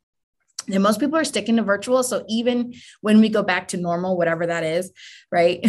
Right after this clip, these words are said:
<laughs> Whenever we go back to that, virtual events aren't going anywhere. They're sticking around because it just,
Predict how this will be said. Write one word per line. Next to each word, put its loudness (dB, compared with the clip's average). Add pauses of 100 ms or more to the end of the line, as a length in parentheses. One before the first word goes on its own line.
(120)
<laughs> -6
Whenever 4
we 0
go 2
back -2
to -10
that, -2 (120)
virtual -2
events -4
aren't -12
going -10
anywhere. -12 (140)
They're 4
sticking -4
around -4
because 0
it -14
just, -2